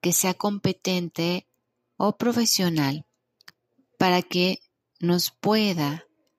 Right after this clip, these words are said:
ayudar en sostener ese tipo de reparación de idea. Y de ahí puede haber muchas que nos pueden apoyar,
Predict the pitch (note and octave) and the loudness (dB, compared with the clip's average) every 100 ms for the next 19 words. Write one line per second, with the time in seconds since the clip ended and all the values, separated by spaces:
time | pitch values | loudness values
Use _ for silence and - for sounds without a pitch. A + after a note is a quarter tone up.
0 | _ _ _ _ _ F#3 F#3 D#3+ E3 E3+ | _ _ _ _ _ -2 2 2 2 2
1 | F3 G3 - A3 - F3+ E3 E3+ D#3+ D3 | 0 0 0 0 -2 -2 0 2 0 0
2 | - _ - - _ _ _ _ _ - | -6 _ -20 -20 _ _ _ _ _ -20
3 | _ _ _ - F#3 F#3 - A3 _ G3+ | _ _ _ -4 2 2 2 0 _ -2
4 | F3 - F3 F3+ F3 E3 E3 - E3+ D#3+ | -2 -2 0 2 2 2 0 0 0 0
5 | D#3 - G3 F#3+ F#3 E3+ D#3 D3+ D#3+ C#3+ | 0 0 0 -2 -2 -2 -2 2 2 2
6 | D3+ _ _ _ _ _ _ _ _ _ | -4 _ _ _ _ _ _ _ _ _
7 | _ _ _ _ - A3 A3 A3+ B3 D#4 | _ _ _ _ 0 2 4 4 4 4
8 | F4+ - _ _ _ _ _ _ _ G#3+ | 2 -2 _ _ _ _ _ _ _ 2
9 | G#3 G3+ F#3 F3 F#3 A3 - E3 D#3 - | 4 2 2 0 0 -2 -2 -2 -2 -2
10 | D#3+ D#3 - - D#3 D3+ D#3 D3+ D3+ C#3+ | -2 -2 -2 0 0 0 -2 -2 -2 0
11 | D3 | -2